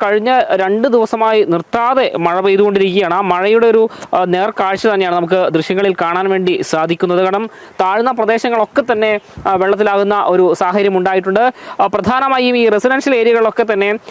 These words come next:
ആ, വ-, വലിയ തോതിൽ ഈ വെള്ളക്കെട്ട് ബാധിക്കുന്ന ഒരു സാഹചര്യമുണ്ട്. നമ്മളിപ്പോൾ നിൽക്കുന്നത് കണ്ണൂർ താവക്കര എന്ന് പറയുന്ന സ്ഥലത്താണ്.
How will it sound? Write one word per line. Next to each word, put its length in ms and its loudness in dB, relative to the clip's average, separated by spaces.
ആ, 140 2
വ-, 420 -2
വലിയ 380 2
തോതിൽ 280 2
ഈ 80 2
വെള്ളക്കെട്ട് 600 0
ബാധിക്കുന്ന 480 0
ഒരു 60 2
സാഹചര്യമുണ്ട്. 500 0
നമ്മളിപ്പോൾ 380 0
നിൽക്കുന്നത് 440 0
കണ്ണൂർ 220 -2
താവക്കര 520 0
എന്ന് 180 0
പറയുന്ന 380 0
സ്ഥലത്താണ്. 480 -2